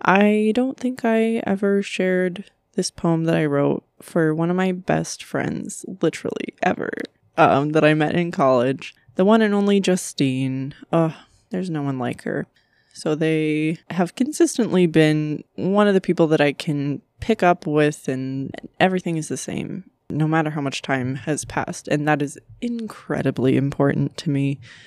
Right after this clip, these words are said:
because I am very much a person who struggles to maintain regular contact with people. Unfortunately, I wish I wasn't that way. I,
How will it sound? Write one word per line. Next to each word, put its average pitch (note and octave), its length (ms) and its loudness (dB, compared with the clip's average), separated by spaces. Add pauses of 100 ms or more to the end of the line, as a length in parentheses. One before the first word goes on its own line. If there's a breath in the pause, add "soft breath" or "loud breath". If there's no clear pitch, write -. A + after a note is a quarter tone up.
(120)
because - 260 -4
I E3 100 2
am D#3 140 2
very C#3+ 180 2
much C3 340 -2 (100)
a C#3+ 60 -2
person C3+ 540 -2
who C3+ 340 -2
struggles B2+ 600 -2
to C3 420 -2 (460 soft breath)
maintain C3 600 -4
regular B2 420 -2
contact B2 540 -6
with - 160 -8
people. C3 420 -4 (460)
Unfortunately, A#2 1000 -2
I C#3 160 -2
wish A#2+ 260 0
I - 100 -2
wasn't - 320 -8
that - 160 -2
way. - 380 -2
I, - 340 0